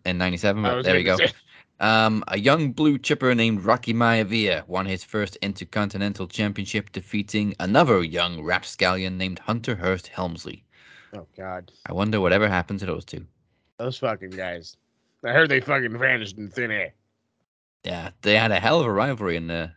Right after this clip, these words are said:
Speaker 1: mid to late nineties, though, over the I C title.
Speaker 2: Fuck yeah, they did.
Speaker 1: Uh, February thirteenth, two thousand ten, another young whippersnapper named Tyler Black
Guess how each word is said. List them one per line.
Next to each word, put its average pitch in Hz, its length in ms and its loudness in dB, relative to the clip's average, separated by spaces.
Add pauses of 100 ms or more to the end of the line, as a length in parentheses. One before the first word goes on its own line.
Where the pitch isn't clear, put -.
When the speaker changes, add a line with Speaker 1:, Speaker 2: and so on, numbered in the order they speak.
(160)
Speaker 1:
mid 90 200 -8
to - 100 -10
late 87 180 -2
nineties, 87 360 -6
though, 80 180 0
over 82 140 -4
the 90 100 0
I 90 80 0
C 82 160 -10
title. 82 340 -4 (920)
Speaker 2:
Fuck 92 120 -14
yeah, 104 180 -8
they 85 120 -10
did. 85 220 -18 (1000)
Speaker 1:
Uh, 104 260 2
February 156 440 2
thirteenth, 160 520 0
two 165 160 -6
thousand 147 380 2
ten, 135 500 6
another 117 400 2
young 95 360 -2
whippersnapper 98 640 -4
named 110 380 0
Tyler 117 400 2
Black 107 480 0